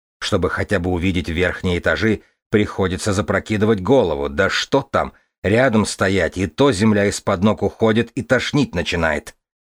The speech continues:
В Сиэтле подобных высоток не оказалось. Пока. И от этого она почему-то только ещё больше разъярилась. Ну да,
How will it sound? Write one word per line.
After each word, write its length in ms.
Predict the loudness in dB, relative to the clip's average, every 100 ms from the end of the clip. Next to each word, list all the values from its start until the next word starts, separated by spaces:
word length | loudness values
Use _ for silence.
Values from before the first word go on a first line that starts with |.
| _ _ _
В 100 | -8
Сиэтле 560 | 0 2 2 -2 -2 -2
подобных 640 | 0 -2 -2 -2 -2 -2
высоток 520 | -2 -2 -4 -6 -6 -4
не 160 | -2
оказалось. 720 | -2 -2 -4 -4 -8 -8 -18 _ _ _
Пока. 460 | -2 -2 -2 -6 -8 _ _ _ -4
И 60 |
от 200 | -4 -2
этого 260 | -2 -2 -2
она 160 | -2 -2
почему-то 540 | -4 -2 0 0 -2
только 380 | -2 -2 -2 0
ещё 360 | 0 0 -2
больше 400 | 0 0 0 0
разъярилась. 840 | 0 0 2 2 2 0 -4 -10 _ _ _ _
Ну 220 | -4 0 0
да, 300 | 0 -4